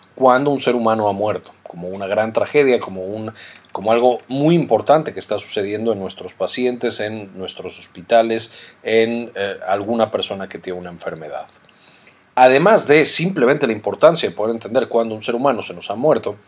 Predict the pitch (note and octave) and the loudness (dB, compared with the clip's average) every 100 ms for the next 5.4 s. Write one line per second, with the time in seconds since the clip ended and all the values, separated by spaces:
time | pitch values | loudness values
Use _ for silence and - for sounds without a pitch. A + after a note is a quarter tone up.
0 | - - - - _ - A#2 B2 C3 B2+ | -20 -20 -20 -20 _ -2 -2 0 -2 0
1 | B2+ B2+ A#2+ C3 E3 E3 - A2 G#2+ - | -2 2 4 4 2 -4 -10 -8 -8 -10
2 | - C#3+ C#3 C3+ - B2 D#3+ C#3 G2 A2 | -2 0 4 4 4 2 2 -4 -4 -4
3 | A2+ G#2+ G#2 G2 - G2+ - C3+ C3 C3+ | -4 -8 -8 -8 -6 -8 0 6 6 6
4 | B2 A#2 A2 A2+ - C3+ B2+ B2 - C#3 | 2 0 0 -2 -2 -2 -2 -4 -2 -2
5 | D#3+ A3+ A#2+ - | 6 6 6 -2